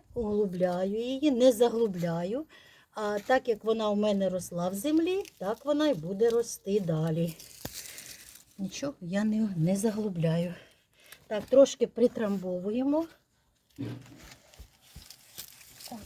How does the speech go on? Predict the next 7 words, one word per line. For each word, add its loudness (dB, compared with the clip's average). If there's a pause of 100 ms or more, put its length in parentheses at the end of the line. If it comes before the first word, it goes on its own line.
(1800)
Ну, -18 (180)
і -12
далі 0
вже -2 (1400)
насипаємо -6
землю 4 (2250)
і, 8